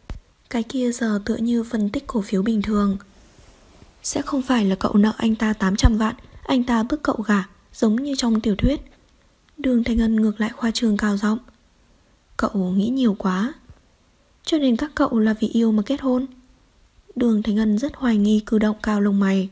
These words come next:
Đương nhiên. Buổi sáng tuy nói là thế, nhưng trên thực tế, cô căn bản không rõ ràng lắm A Túc lấy cô nguyên nhân thực sự.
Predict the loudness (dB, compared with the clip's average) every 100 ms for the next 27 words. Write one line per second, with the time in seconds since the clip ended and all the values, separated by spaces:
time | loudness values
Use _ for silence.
0 | -10 _ _ -20 _ _ _ -2 0 2
1 | 0 -2 -4 -12 -20 -20 _ _ -20 -20
2 | -20 -20 -4 -2 0 0 0 0 0 2
3 | 2 2 2 0 0 0 2 2 -4 -12
4 | _ -6 -2 0 0 0 -2 -2 0 0
5 | 0 -2 -10 -20 -2 0 2 0 0 -2
6 | -2 -2 0 -2 -2 -2 0 0 0 -2
7 | -10 -12 -4 -2 -2 -2 0 -2 0 0
8 | 2 2 2 0 -2 -2 2 2